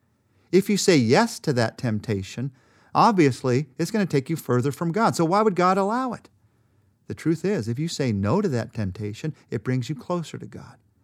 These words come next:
The same temptation that could weaken you, if you say yes to the temptation, can strengthen you in your relationship with God if you say yes to him. So the reason the temptations come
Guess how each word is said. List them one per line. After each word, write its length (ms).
The 100
same 360
temptation 560
that 160
could 140
weaken 500
you, 340
if 100
you 80
say 140
yes 320
to 80
the 100
temptation, 560
can 140
strengthen 600
you 120
in 80
your 100
relationship 440
with 140
God 280
if 100
you 100
say 160
yes 320
to 100
him. 320
So 100
the 120
reason 280
the 80
temptations 640
come 460